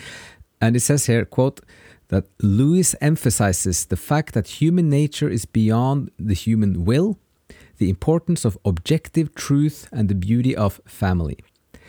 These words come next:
For Lewis, space is not an empty vacuum to be explained by scientific discovery, but is instead filled with vitality and liveliness, and is a beauty to behold. And it's interesting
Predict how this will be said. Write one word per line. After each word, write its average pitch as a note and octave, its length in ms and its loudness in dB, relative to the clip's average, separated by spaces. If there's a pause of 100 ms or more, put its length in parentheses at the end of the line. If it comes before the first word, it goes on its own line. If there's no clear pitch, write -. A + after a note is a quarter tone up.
(200)
For - 140 -2
Lewis, D#3 460 2
space E3 480 0
is - 240 -6
not A#2+ 240 2
an A#2+ 160 0
empty A#2 260 0
vacuum A2+ 540 0
to - 120 -8
be F#2+ 200 0
explained B2+ 680 0
by A2 140 2
scientific G2+ 560 -2
discovery, C3+ 720 -2 (160)
but A#2 100 0
is D3+ 180 0
instead C#3 360 -2
filled C#3 340 -2
with A2+ 160 -2
vitality D3 800 -2 (160)
and F#2 240 2
liveliness, C3+ 640 0 (100)
and G2 140 -2
is F#2 140 -2
a G2 40 0
beauty G#2+ 540 0
to - 160 -4
behold. D2+ 500 -4 (1200)
And A2+ 120 -2
it's A#2 100 0
interesting E3 460 0